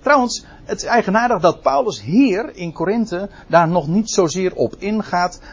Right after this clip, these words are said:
wat die volwassenheid precies is. Ja, hij, wat, dat, de groei zou dan als geheel,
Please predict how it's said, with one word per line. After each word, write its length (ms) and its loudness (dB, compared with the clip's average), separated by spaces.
wat 340 -2
die 160 -2
volwassenheid 1160 0
precies 580 -6
is. 600 0
Ja, 360 4
hij, 360 0
wat, 380 2
dat, 300 4
de 200 2
groei 420 0
zou 280 6
dan 200 0
als 260 -4
geheel, 540 -2